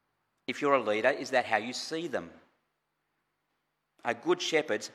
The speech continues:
a good shepherd makes sure the sheep are well fed. Uh, leaders must not shrink from teaching the whole counsel of God, both publicly and privately.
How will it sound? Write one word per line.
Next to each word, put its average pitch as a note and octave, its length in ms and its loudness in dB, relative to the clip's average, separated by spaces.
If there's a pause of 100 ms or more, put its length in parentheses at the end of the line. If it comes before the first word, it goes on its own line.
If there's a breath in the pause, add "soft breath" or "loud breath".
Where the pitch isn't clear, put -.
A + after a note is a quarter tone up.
(420)
a B2 100 0
good D#3 180 -6
shepherd B2+ 300 2
makes C#3+ 220 2
sure B2+ 200 0
the A2+ 100 -2
sheep A#2+ 500 -4
are A#2+ 120 0
well B2 320 -2
fed. A#2 440 -6 (800)
Uh, A#2+ 160 0
leaders D#3 380 2
must D3 240 4
not C#3+ 200 0
shrink C#3+ 360 -2
from B2 260 -2
teaching A#2+ 600 -4
the G#2 100 0
whole C3+ 220 2
counsel A#2+ 400 0
of A#2 120 -8
God, B2+ 280 2 (320 loud breath)
both D3 280 8
publicly B2 500 4
and A#2+ 160 -2
privately. B2 520 -2